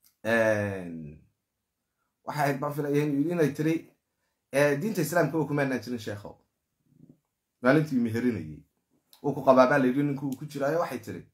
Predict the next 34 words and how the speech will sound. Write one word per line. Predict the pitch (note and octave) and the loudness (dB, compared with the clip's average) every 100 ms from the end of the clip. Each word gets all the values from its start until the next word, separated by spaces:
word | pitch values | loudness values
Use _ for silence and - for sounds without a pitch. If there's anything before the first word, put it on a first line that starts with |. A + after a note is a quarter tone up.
| _ _ _ _ _ _ _ | _ _ _ _ _ _ _
"Intaanu | F#3+ F3+ E3 E3+ | 0 4 4 6
i | |
meherin | D3+ D3 E3 C#3+ | 4 4 2 0
horteed | B2+ D3+ D3+ | -2 0 0
baan | E3 C#3+ | 0 -2
diinta | C#3+ | -4
Islaamka | B2+ B2+ A#2 G#2 | -6 -4 -4 -4
ka | - | -10
baxay." | F2+ - _ _ _ _ _ _ _ _ _ _ _ _ _ _ _ _ _ _ _ | -12 -12 _ _ _ _ _ _ _ _ _ _ _ _ _ _ _ _ _ _ _
Hadda | C3 | -2
waad | F#3+ | 0
maqlaysaa. | F#3 D#3+ F2+ - - _ _ _ _ _ _ _ _ _ _ | 0 0 -4 -8 -20 _ _ _ _ _ _ _ _ _ _
Isna | - A3 | 2 2
wuxuu | F3 | 6
yidhi, | G#3+ | 8
"Waa | F#3+ | 8
baan | F3+ | 6
ka | F#3 | 0
sii | F3 | -2
horreeyeyba." | C3 G#2+ G2+ F#2+ F#2+ F#2 - _ - | -4 -4 -6 -6 -8 -10 -14 _ 0
Xaakimkii | D#3 G#3 - | 2 2 0
wuu | F3+ | -2
ku | E3+ | -2
kala | D#3+ C3+ | -2 0
dareeray, | B2+ A#2+ B2 | 0 0 2
labadii | C#3 D#3 D3+ | 2 0 0
maxkamadda | C3 C3 C#3 C3 | -4 -4 -2 -2
furayay, | - C3 B2+ | -4 -2 2
aad | C3+ C3+ | 2 2
u | C#3 | -4
qiso | A#2+ - D#3 | -8 -6 -6
noocaasa | D3 C#3+ C3 B2 - - | 0 0 2 -2 -2 -14
ayay | - A2 | -10 -10
ahayd. | E2+ D#2+ | -10 -16